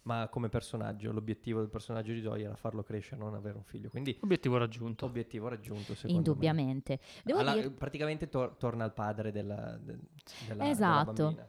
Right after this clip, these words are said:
Speaker 3: esatto, che, che, che viene chiamato dalla mamma, perché chissà, forse si è spaventata quando ha sentito attore, ha detto, "Fammi chiamare il padre che forse è ancora meglio lui." <laughs> E appunto si presenta, però... Diciamo che è cresciuta anche Lidia, no? Perché alla fine si chiedono un po',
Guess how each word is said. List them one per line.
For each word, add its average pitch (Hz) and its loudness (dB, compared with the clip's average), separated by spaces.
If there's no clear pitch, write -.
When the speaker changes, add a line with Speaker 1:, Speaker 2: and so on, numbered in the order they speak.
Speaker 3:
esatto, 156 4
che, 151 2
che, - -4
che 160 -2
viene 143 0
chiamato 156 2
dalla 147 2
mamma, 156 2
perché - -2
chissà, 202 4
forse 208 4
si 220 4
è 214 4
spaventata 160 2
quando 156 0
ha - -2
sentito 160 0
attore, 165 4
ha 156 4
detto, 151 0
"Fammi 202 4
chiamare 185 8
il 185 4
padre 202 8
che 220 2
forse 214 4
è - 6
ancora 190 8
meglio 180 8
lui." 190 10
<laughs> - 6
E 165 2
appunto 196 0
si 190 0
presenta, 196 4
però... 190 6
Diciamo 196 2
che 202 2
è - 2
cresciuta 190 2
anche 180 4
Lidia, 156 0
no? 151 -2
Perché 139 -8
alla 143 -2
fine 156 -4
si - -6
chiedono 143 -6
un 143 -8
po', 143 -4